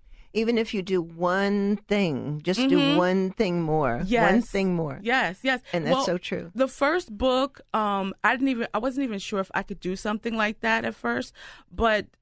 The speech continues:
Speaker 2: then there's that, the spirit that is, okay, I wasn't sure if I could do that at first,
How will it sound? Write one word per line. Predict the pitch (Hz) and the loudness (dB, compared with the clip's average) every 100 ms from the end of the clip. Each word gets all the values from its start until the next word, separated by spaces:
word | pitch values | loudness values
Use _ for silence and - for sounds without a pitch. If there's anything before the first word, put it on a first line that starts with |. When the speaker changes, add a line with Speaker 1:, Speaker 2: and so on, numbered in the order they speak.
| _ _ _ 208 - | _ _ _ -12 -2
Speaker 2:
then | 285 349 320 | 0 2 4
there's | 277 233 | 2 2
that, | 220 190 - _ _ _ - | 0 0 -6 _ _ _ -6
the | 208 | -4
spirit | 196 - 262 233 202 185 - | -4 -2 0 0 -2 -4 -6
that | 202 196 | -2 0
is, | 185 180 185 _ _ _ _ _ _ _ _ - - _ _ - | 0 -2 -6 _ _ _ _ _ _ _ _ -20 -20 _ _ -8
okay, | 226 175 - | -4 -2 0
I | 190 | 0
wasn't | 196 269 302 | 2 0 0
sure | - 254 | 0 0
if | 226 | 0
I | 202 | -2
could | 196 170 | -2 -6
do | 165 | -4
that | 175 190 | -2 -2
at | 196 | -2
first, | - 202 208 | -6 -6 -6